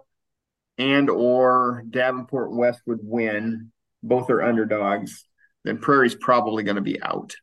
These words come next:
Um, Linn-Mar, if they can beat Pleasant Valley, they're in.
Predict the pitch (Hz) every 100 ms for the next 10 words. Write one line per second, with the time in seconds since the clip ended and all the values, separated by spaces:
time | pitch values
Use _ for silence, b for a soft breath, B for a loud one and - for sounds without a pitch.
0 | _ _ _ _ _ _ _ _ _ _
1 | _ _ _ - - 104 107 107 107 113
2 | 113 110 117 123 139 151 143 143 143 147
3 | B B - - - 127 139 135 143 -
4 | 139 139 117 123 131 131 135 113 135 135
5 | 139 135